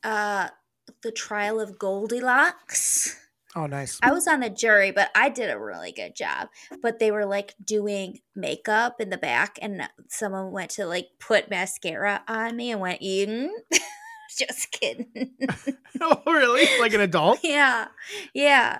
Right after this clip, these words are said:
Speaker 1: They was,
Speaker 2: Oh.
Speaker 1: like, doing the makeup in the
Speaker 2: <laughs>
Speaker 1: back.
Speaker 2: Really? That happened?
Speaker 1: <laughs> Yeah,
Speaker 2: That's
Speaker 1: yeah.
Speaker 2: crazy.
Speaker 1: I
Speaker 2: Oh my
Speaker 1: know.
Speaker 2: God. Did you, like, what did you do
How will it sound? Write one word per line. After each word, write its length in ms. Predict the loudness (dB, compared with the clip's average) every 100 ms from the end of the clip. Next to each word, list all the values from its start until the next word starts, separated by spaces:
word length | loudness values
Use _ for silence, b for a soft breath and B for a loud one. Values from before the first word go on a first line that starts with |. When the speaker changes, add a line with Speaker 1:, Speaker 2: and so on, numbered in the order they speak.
| 2
Speaker 1:
They 60 | 4
was, 100 | 4
Speaker 2:
Oh. 40 | 2
Speaker 1:
like, 140 | -2
doing 220 | 0 -2
the 80 | 2
makeup 360 | 4 4 4 2
in 100 | 2
the 100 | 4
Speaker 2:
<laughs> 40 |
Speaker 1:
back. 540 | 6 8 6 0 0 8
Speaker 2:
Really? 280 | 12 12 12
That 160 | 10
happened? 460 | 12 12 10 8 2 _
Speaker 1:
<laughs> 160 | -10 2
Yeah, 200 | 8 8
Speaker 2:
That's 240 | 8 6
Speaker 1:
yeah. 320 | 6 10 10 10
Speaker 2:
crazy. 1080 | 8 8 6 6 4 2 0 0 0 -2
Speaker 1:
I 220 | -4 -6 -4
Speaker 2:
Oh 40 |
my 380 | -2 0 0 -2
Speaker 1:
know. 40 | -2
Speaker 2:
God. 240 | -2 -4
Did 160 | -10 -8
you, 140 | -4
like, 220 | -4 -4 -6
what 120 | -6
did 120 | -6
you 80 | -8
do 280 | -6 -6